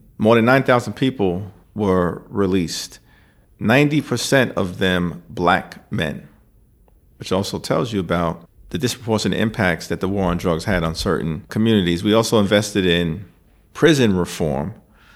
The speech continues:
which is making sure that we put into place programs and activities that allow currently incarcerated individuals to become productive citizens as they transition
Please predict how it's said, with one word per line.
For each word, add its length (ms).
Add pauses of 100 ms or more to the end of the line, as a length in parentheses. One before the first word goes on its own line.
(300)
which 240
is 280 (160)
making 220
sure 200
that 140
we 140
put 300
into 180
place 380
programs 640
and 100
activities 880 (640)
that 160
allow 720
currently 340
incarcerated 560
individuals 880 (180)
to 120
become 260
productive 480
citizens 760 (440)
as 160
they 140
transition 840